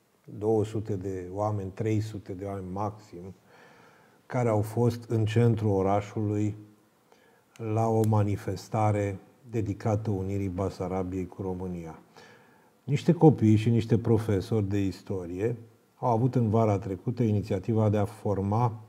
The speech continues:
o gardă a, cum să le spunem, uh, răzeșilor. Au cumpărat haine pe un proiect finanțat chiar de primărie, au făcut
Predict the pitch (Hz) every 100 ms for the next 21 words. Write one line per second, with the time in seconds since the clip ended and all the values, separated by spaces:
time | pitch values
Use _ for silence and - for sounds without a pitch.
0 | _ _ - 117 104 120 117 95 90 90
1 | 98 107 - - _ _ - - - -
2 | _ _ - 107 104 101 104 101 98 -
3 | _ _ _ _ _ _ _ _ 110 104
4 | 113 101 98 - 104 101 98 98 98 98
5 | 98 98 _ _ _ _ _ _ _ _
6 | _ _ _ _ _ _ - 123 143 110
7 | 92 - 95 95 - _ _ _ _ _
8 | _ _ - - - - 151 - 113 117
9 | 107 101 - 139 135 107 110 104 98 104
10 | 107 110 - 98 92 95 - 131 110 -
11 | - 113 95 92 90 98 101 120 147 143
12 | 123 110 - - - - - - - -
13 | - - 147 123 113 110 131 -